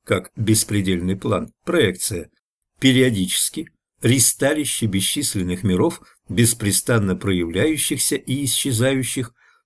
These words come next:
называемых "проявляющимися звездами", два слова в кавычках, и "искрами вечности", два слова в кавычках. Вечность странника подобна мгновению ока самосуществования,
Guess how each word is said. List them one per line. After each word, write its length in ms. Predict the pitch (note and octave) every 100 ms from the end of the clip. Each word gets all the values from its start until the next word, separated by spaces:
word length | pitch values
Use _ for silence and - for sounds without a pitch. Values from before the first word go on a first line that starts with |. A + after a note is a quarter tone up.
| _ -
называемых 840 | A#2 A2+ A2 B2 D3+ D3 C3+ - _ -
"проявляющимися 1300 | A2+ A2+ G#2 F#2 G2+ C#3+ C3+ - A#2+ A#2+ - B2+ -
звездами", 880 | - G2 F#2 F2+ E2 D#2+ G2 B2+ C#3+ _ -
два 200 | F2+ A2
слова 320 | - A2+ A2+
в 40 | G#2+
кавычках, 540 | G#2+ A#2 - A#2 A2+ _ _ _ _
и 120 | - F#3 F#3 D3
"искрами 400 | - - F3 F3+
вечности", 640 | D#3 G2 F#2 A2 G2 -
два 180 | F#2 F#2+
слова 300 | - G2 F#2
в 60 | -
кавычках. 540 | F#2+ F#2+ - G2 - - - _
Вечность 840 | A2+ A#2+ D#3 - B2+ A#2 - - -
странника 920 | - - B2+ D#3 F3 G2 E2 - E2 _ _ -
подобна 540 | A2+ G#2+ C3 A2 G#2+
мгновению 720 | G2 F#2 G#2 A2 G#2 G2 G2 -
ока 480 | A2+ G#2 - E2+ - _
самосуществования, 1600 | - - A2 F#2+ F2 - F#2+ - G#2 - A2 B2+ D#3 G#2 D2+ -